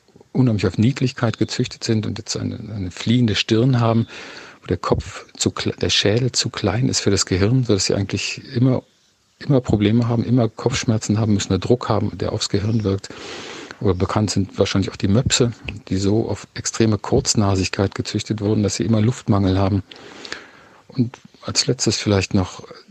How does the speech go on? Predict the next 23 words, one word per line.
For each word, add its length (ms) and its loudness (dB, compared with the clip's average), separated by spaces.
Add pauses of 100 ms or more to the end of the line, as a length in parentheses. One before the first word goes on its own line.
(160)
all 160 0
diese 180 2
niedlichen 640 4
Hunde 280 4
wie 80 2
Bluthunde 680 2
oder 320 -2 (180)
Sharpeis 760 0
oder 180 2 (120)
viele 560 -6
verschiedene, 400 2 (640)
die 260 2 (120)
so 160 -2
sch-, 260 -4
viele 320 -2
schöne 420 2
Falten 640 0
haben 160 4
und 80 0
so 80 0
knuffig 460 0
aussehen 420 2
und 360 -4